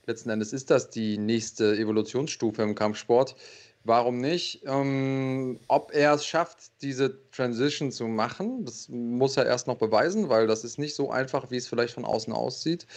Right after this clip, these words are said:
Ähm, Kickboxen ist schon nicht einfach, ähm, aber M M A ist einfach noch mal anspruchsvoller. Das kann man, kann man überhaupt gar nicht abstreiten. Deswegen bin ich sehr gespannt,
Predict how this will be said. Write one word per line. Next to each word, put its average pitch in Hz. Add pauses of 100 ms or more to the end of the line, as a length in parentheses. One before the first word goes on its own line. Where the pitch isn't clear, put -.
(380)
Ähm, 117
Kickboxen 139
ist 127
schon 123
nicht 113
einfach, 131 (480)
ähm, 123
aber 113
M 117
M -
A 127
ist 135
einfach 123
noch 117
mal 120
anspruchsvoller. 120
Das 104
kann 113
man, 110 (260)
kann 117
man 110
überhaupt 110
gar 107
nicht 107
abstreiten. 104
Deswegen 113
bin 120
ich - (460)
sehr 131
gespannt, 190